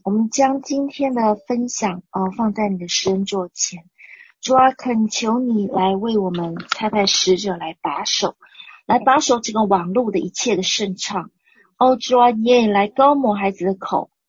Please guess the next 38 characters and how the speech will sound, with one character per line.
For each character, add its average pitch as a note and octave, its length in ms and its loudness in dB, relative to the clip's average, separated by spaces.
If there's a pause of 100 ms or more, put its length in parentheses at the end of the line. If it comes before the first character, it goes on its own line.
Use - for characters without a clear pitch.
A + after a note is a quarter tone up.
哦， G3 180 0
主 G3 200 -4
啊， F#3 180 2
高 A3 220 0
摩 G#3+ 180 2
我 F3+ 80 0
们 F3 120 -4
每 F3 120 -2
一 - 140 -8
个 G#3 160 0
人 F#3 120 0
的 F#3 120 -4
心， C4+ 360 -6 (480)
叫 C#4+ 200 4
这 C4+ 220 4
个 A#3 180 -2
你 G#3 140 0
所 G#3 280 2
要 A#3+ 300 4
释 - 280 0
放 C4 280 2
的 A3+ 80 -2
话 A3+ 340 2
语， - 220 -10 (340)
哦， A#3+ 240 4
主 A3+ 220 -2
啊， G#3+ 240 6 (380)
能 G#3+ 260 2
够 A#3+ 180 4
来 G3 320 0 (380)
深 B3+ 260 2
深 A#3+ 380 -2
触 A#3+ 280 -2
摸 G3 240 0
我 F3 80 -2
们 D#3+ 120 -14
的 E3 120 -12
心。 G3 480 -10